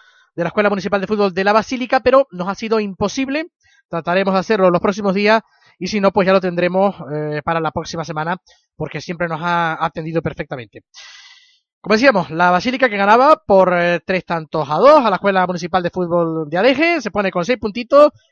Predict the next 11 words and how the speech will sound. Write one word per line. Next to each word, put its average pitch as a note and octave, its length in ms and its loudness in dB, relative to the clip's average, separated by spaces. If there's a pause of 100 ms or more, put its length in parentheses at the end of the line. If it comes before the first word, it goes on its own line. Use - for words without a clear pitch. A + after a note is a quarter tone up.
lidera G#3 400 2
ese G#3+ 140 -2
grupo A3+ 220 0
donde G#3 140 2
está G3 220 2 (160)
el E3 180 -6
Atlético F3+ 300 -4
Unión A#3 120 -2
de A3 80 0
Weimar A#3 320 -2 (380)
y B3+ 260 -6